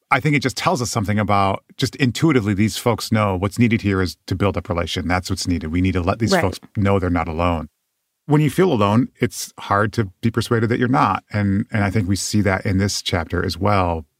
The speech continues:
Speaker 1: I just think that the, the efforts, the intuitive efforts of these children tells us something about what joy is, which is something that has to do with relationship and sociality.
Speaker 2: And it does help a little,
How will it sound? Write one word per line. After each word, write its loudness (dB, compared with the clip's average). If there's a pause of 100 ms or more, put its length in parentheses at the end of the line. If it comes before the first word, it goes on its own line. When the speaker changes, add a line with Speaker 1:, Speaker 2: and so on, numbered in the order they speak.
(240)
Speaker 1:
I 2
just 0
think 0
that -2
the, -2 (220)
the -2
efforts, -2
the 0
intuitive 0
efforts -2
of -4
these -2
children -2 (840)
tells 2
us 2
something 0
about 2 (120)
what -2
joy 2
is, 2
which -2
is -2 (160)
something -2
that -2
has 0
to -6
do 2
with -4
relationship -4
and -4
sociality. -4 (960)
Speaker 2:
And 2 (200)
it 0
does 2
help -2
a -4
little, -2